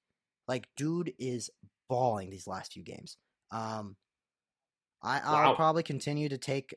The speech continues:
Speaker 1: uh, some of his P R A lines as long as they sit around that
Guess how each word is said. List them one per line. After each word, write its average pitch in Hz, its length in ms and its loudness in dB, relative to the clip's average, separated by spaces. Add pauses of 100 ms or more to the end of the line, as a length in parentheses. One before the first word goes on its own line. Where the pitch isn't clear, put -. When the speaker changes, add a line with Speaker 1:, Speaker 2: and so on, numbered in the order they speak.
Speaker 1:
uh, 117 420 -2
some 139 260 -2
of 131 100 -4
his 127 220 -4
P - 160 -4
R 131 140 4
A 131 100 2
lines 131 320 0
as 110 120 -8
long 113 220 -2
as 104 120 -8
they 113 120 -2
sit 123 460 -2
around 113 360 -2
that 107 260 0